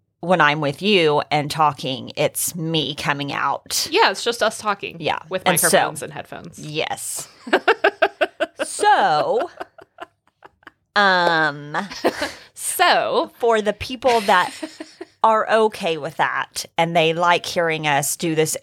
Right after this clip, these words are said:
Speaker 1: amateur retelling of the stories, hopefully we're teaching a lesson. Anyway, I'm trying to veer off.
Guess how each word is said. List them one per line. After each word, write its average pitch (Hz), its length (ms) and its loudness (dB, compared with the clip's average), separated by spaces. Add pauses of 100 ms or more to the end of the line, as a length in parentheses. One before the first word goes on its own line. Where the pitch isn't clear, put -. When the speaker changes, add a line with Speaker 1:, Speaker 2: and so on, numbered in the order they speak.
Speaker 1:
amateur 156 840 2 (840)
retelling 165 800 2
of 143 140 0
the 147 100 -2
stories, 139 640 -4 (160)
hopefully 185 420 2
we're 170 140 4
teaching 165 360 -2
a 139 60 0
lesson. 139 460 -2 (540)
Anyway, 147 300 0
I'm 151 140 0
trying 143 260 0
to 143 60 0
veer 139 200 0
off. - 200 -6